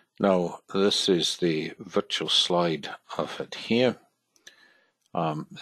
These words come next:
it's a sort of shaved lesion here. You can see the follicular plugging in this portion here with the overlying orthokeratosis. And this is collagen that's laid down in the papillary dermis.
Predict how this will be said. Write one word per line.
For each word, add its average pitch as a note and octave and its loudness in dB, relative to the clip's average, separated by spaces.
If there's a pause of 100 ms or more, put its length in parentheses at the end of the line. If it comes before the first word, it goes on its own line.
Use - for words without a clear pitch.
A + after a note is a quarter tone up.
it's - -4
a - 2
sort - 0
of - 0
shaved G2 4
lesion E2+ 0
here. F2+ 0
You E2 -4
can D#2 -8
see F2+ 0 (120)
the F#2 -2
follicular E2+ -6
plugging E2 -2 (140)
in E2 -8
this - -4
portion - -4
here A#2+ -6 (840)
with F#2 -2
the F2+ 4
overlying E2 -2 (160)
orthokeratosis. - -2 (800)
And G2 2
this A2 2
is F2 -2
collagen E2+ -2
that's D2+ -10
laid D#2+ -4
down D#2 -6 (880)
in F2+ 2
the D#2+ -2
papillary D#2+ -6
dermis. D#2+ -6